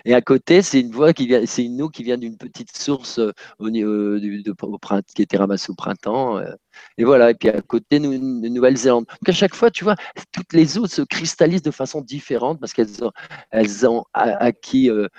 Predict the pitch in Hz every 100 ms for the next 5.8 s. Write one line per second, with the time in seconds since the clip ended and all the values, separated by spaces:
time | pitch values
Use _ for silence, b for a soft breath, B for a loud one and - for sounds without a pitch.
0 | b - 120 - 120 117 - 180 160 98
1 | 107 - 110 110 135 - - 98 117 104
2 | 110 139 151 - 110 101 - B - 107
3 | 101 107 113 110 101 101 92 120 147 -
4 | 110 98 - 101 101 - 104 - - 202
5 | 135 131 113 - - 175 -